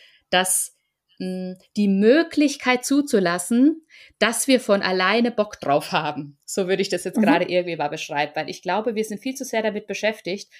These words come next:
Speaker 1: die Kontrolle behalten zu wollen, dass wir die Aufgabe erledigen, dass wir uns vielleicht manchmal nicht, ähm, ja, nicht das so fließen lassen, dass das vielleicht von alleine kommt.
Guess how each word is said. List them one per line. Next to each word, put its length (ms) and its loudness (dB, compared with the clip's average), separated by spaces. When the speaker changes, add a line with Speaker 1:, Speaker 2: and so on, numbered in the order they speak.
Speaker 1:
die 60 -8
Kontrolle 460 0
behalten 380 -4
zu 180 -14
wollen, 220 -2
dass 220 -6
wir 60 -6
die 140 -6
Aufgabe 460 -2
erledigen, 600 -6
dass 220 -6
wir 200 -4
uns 140 -12
vielleicht 300 -4
manchmal 420 -6
nicht, 400 -10
ähm, 680 -6
ja, 420 -2
nicht 480 -6
das 240 0
so 120 -4
fließen 400 -6
lassen, 320 -4
dass 260 -6
das 280 -12
vielleicht 220 -6
von 100 -8
alleine 320 -4
kommt. 300 -20